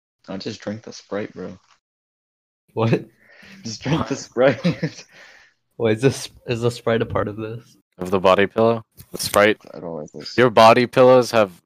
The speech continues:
Speaker 3: Sprite cans, like, ch-, um, forged
Speaker 1: Built in.
Speaker 3: into them.
Speaker 1: Built in.
Speaker 3: Built in
Speaker 1: <laughs> Has a
Speaker 3: Sprite
Speaker 1: cup
Speaker 3: can.
Speaker 1: holder.
Speaker 3: <laughs> Has a cup, but, but you're lying down, so would it have to be facing upwards?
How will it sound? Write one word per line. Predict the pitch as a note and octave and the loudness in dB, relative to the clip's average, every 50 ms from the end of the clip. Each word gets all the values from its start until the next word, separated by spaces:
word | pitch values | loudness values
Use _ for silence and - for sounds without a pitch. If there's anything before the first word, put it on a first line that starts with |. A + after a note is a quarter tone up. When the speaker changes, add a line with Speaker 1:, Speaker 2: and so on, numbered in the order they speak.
| _ _ | _ _
Speaker 3:
Sprite | - - _ - G#2 A2 A2+ - _ - | -12 -10 _ -2 -2 -2 -2 -4 _ -14
cans, | - A#2 A2+ A2+ A2+ A2 G2+ - | -10 -8 -8 -8 -8 -10 -10 -8
like, | F#2 F2 D#2 _ _ _ _ _ _ _ _ _ _ _ _ _ _ - _ _ _ _ _ _ _ B2+ | -8 -8 -10 _ _ _ _ _ _ _ _ _ _ _ _ _ _ -20 _ _ _ _ _ _ _ _
ch-, | _ - - - - - - _ _ _ _ _ _ _ - - - - - _ _ G2 F#2 F#2 F2+ F2+ F#2 - - | _ -10 -10 -10 -12 -18 -20 _ _ _ _ _ _ _ -20 -20 -20 -20 -20 _ _ -12 -12 -12 -12 -14 -14 -8 -4
um, | F#2+ G2 F2+ F2+ F2 E2+ D#2+ _ _ _ _ _ | -4 -2 -2 -4 -8 -14 -18 _ _ _ _ _
forged | _ - - - A2 A2 A2 A2 G#2 G2 F#2+ G#2 | _ -18 -2 2 4 4 4 4 2 0 -4 -4
Speaker 1:
Built | - F#2+ | -4 -4
in. | F#2+ | -6
Speaker 3:
into | G2 G2+ A#2 | -6 -8 -8
them. | A2 A2+ A2+ A2+ A2+ A#2+ _ _ _ _ _ _ _ _ _ _ _ _ _ - - | -6 -6 -6 -8 -12 -18 _ _ _ _ _ _ _ _ _ _ _ _ _ -18 -12
Speaker 1:
Built | G#2+ A2+ A#2+ A#2+ A#2 - - | -8 -8 -8 -8 -8 -8 -10
in. | A#2 - - C#3+ - - - _ _ | -10 -8 -10 -12 -12 -12 -20 _ _
Speaker 3:
Built | - A2 A2 A2+ - - - - | -2 0 0 0 -2 -4 -6 -4
in | C#3+ B2 A2 | -4 -4 -4
Speaker 1:
<laughs> | A2 | -6
Has | G#2 - B2 - - _ _ - - A2+ | -12 -14 -20 -20 -20 _ _ -12 -10 -8
a | |
Speaker 3:
Sprite | A2 - G#2 G2 | -6 -6 -6 -6
Speaker 1:
cup | - - G#2 G2+ | -4 -4 -4 -4
Speaker 3:
can. | - | -4
Speaker 1:
holder. | A#2 A2 G#2+ G#2 A2+ B2+ B2 A#2+ - - - - - - - _ _ _ _ | -4 -4 -4 -4 -4 -6 -6 -8 -14 -20 -20 -18 -18 -18 -18 _ _ _ _
Speaker 3:
<laughs> | _ - _ _ - _ _ - | _ -20 _ _ -20 _ _ -12
Has | - - - G3 - - - F#3+ - E3 - | -10 -4 -2 -2 -2 0 -2 -2 -2 0 -2
a | F#3+ | -2
cup, | - - D#3 C#3 - - - - - _ | -2 -2 -4 -4 -4 -12 -14 -16 -6 _
but, | - F3 F3 - C#3 | 2 2 2 2 0
but | D#3 F3+ D3 | 0 0 2
you're | D#3+ F3 F3 E3+ | 4 4 6 6
lying | E3 F3 F3+ F#3 E3+ D3+ | 6 6 4 4 2 2
down, | C3+ D3 E3+ D#3 A2 F#2 | 4 4 4 4 2 -2
so | - - A#2+ | -4 -4 -2
would | C3 D3 D3+ | 0 0 0
it | C#3+ - | -2 0
have | B2 C3+ B2+ - | -2 -2 -2 -2
to | - C#3 | -8 -12
be | C#3 C3 | -12 -10
facing | - - B2 B2 - - C3 A#2+ - | -6 -6 -6 -4 -6 -10 -12 -12 -10
upwards? | E2 F#2+ - _ B2+ C#3 D3+ D3+ D3 D3 - _ | -10 -10 -10 _ -4 -2 -2 -2 -4 -6 -16 _